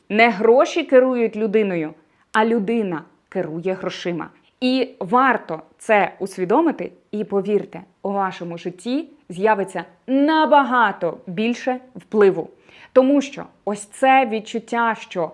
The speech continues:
ви керуєте своїм власним бюджетом, воно надає вам величезної кількості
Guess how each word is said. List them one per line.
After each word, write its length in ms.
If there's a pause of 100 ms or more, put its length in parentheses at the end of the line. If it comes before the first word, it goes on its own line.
(220)
ви 340
керуєте 640
своїм 400
власним 440
бюджетом, 520 (720)
воно 420
надає 420
вам 220 (140)
величезної 1400
кількості 920